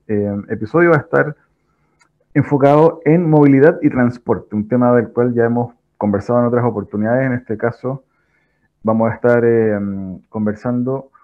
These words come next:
eh, con un ejecutivo de, eh, Geotab, que es una empresa,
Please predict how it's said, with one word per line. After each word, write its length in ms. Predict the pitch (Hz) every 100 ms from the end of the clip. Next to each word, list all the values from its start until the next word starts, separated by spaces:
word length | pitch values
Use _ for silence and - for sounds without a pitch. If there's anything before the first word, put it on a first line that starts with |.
| _ _ _ _ -
eh, 340 | 107 104 104 _ _
con 220 | 147 170
un 140 | 165
ejecutivo 560 | 156 156 147 147 131 131
de, 560 | - 101 123 123 123 -
eh, 380 | 110 110 107 110 -
Geotab, 560 | 139 135 131 127 120 - _ _
que 120 | 120
es 40 |
una 640 | 113 113 113 110 107 104 -
empresa, 520 | 113 107 139 131 139